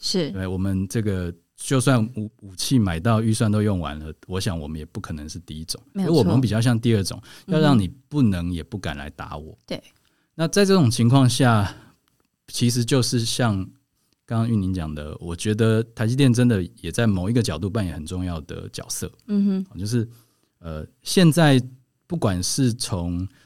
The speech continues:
Speaker 2: 呃，行动装置、五G、
Speaker 1: 是。
Speaker 2: 车联网，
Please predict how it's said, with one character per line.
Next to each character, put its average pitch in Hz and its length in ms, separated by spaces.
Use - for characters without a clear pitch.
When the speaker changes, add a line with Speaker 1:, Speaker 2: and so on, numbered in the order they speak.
Speaker 2:
呃， 78 400
行 117 240
动 127 200
装 110 240
置、 101 260
五 85 240
G、 104 340
Speaker 1:
是。 - 340
Speaker 2:
车 110 180
联 92 220
网， 85 240